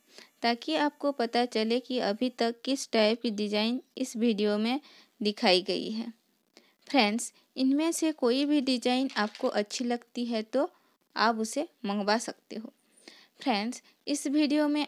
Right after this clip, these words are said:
आपको बहुत ही अच्छी-अच्छी साड़ियाँ देखने को मिलेगी,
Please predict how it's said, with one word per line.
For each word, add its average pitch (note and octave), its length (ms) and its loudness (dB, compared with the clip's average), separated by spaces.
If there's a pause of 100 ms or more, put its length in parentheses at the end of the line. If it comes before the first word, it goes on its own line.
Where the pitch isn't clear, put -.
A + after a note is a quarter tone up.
आपको A#3 360 0
बहुत C4 460 -2
ही C#4+ 100 0
अच्छी-अच्छी A#3+ 640 -2
साड़ियाँ G#3+ 480 -2
देखने G#3 340 -4
को C4 160 -6
मिलेगी, A3 480 -4